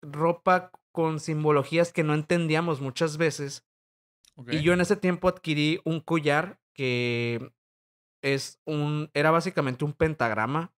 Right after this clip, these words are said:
Speaker 1: No era invertido, pero era un pentagrama. Era un pentagrama que, pues, estaba así literalmente en un collar,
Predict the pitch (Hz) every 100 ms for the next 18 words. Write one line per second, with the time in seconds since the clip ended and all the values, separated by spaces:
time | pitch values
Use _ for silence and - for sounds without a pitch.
0 | _ - 156 180 190 226 185 135 127 127
1 | 170 156 131 135 147 151 131 117 113 120
2 | 151 156 _ _ _ _ 131 135 - 151
3 | 139 123 135 139 135 120 120 117 131 147
4 | - 135 143 156 156 151 131 127 131 151
5 | 143 139 - 131 127 123 123